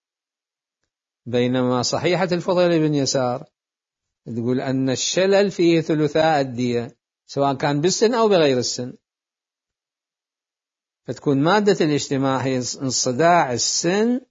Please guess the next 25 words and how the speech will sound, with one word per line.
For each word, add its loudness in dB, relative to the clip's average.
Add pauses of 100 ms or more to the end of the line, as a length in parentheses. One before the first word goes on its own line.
(340)
مع -2
الشلل، -2 (360)
فيتعارضان، 2 (200)
تتع-، -8
يعني -12
الروايتان -4
تتعارضان -8 (540)
في -8
مادة -2 (640)
الاجتماع. -8 (120)
يقول 4
السيد -8
الخوئي -8
أنه -6
بالرغم 2
من -2
أن -4
ال-، -6 (800)
النسبة 0
بينهما -2
هي -6
العموم -6
والخصوص -10
من -4
وجه، -2